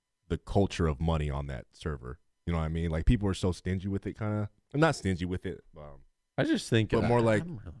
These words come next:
Speaker 2: man, I don't know. It's really
Speaker 1: Yeah.
Speaker 2: got me thinking. It's cool.
Speaker 1: Yeah,
Speaker 2: It's
Speaker 1: it's
Speaker 2: a cool
Speaker 1: ju-, if it,
Speaker 2: idea.
Speaker 1: if it was like where you said it was just easier to get it and give it away, where it wasn't such a, like,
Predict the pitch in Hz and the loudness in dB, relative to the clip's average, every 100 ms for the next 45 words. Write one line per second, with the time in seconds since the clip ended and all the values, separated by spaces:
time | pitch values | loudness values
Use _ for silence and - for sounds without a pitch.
0 | 90 90 78 67 _ - 135 139 113 76 | -8 -6 -6 -10 _ -6 -2 2 2 0
1 | - 110 117 107 104 90 - 107 73 69 | 0 4 6 6 4 2 -4 -4 -4 -10
2 | _ _ - - 101 101 90 98 117 117 | _ _ -14 2 6 6 6 2 4 6
3 | 107 101 95 135 143 135 131 127 95 95 | 8 6 6 4 4 4 4 2 2 0
4 | 101 107 - 113 104 113 113 - 110 98 | 2 2 2 4 6 4 2 0 2 2
5 | 98 - 90 101 113 117 90 85 95 82 | 2 0 0 2 4 2 0 2 2 2
6 | 78 65 62 90 92 87 107 104 107 - | -2 -2 -4 0 2 4 4 4 2 0
7 | - 95 98 82 78 73 | 0 0 0 0 0 -4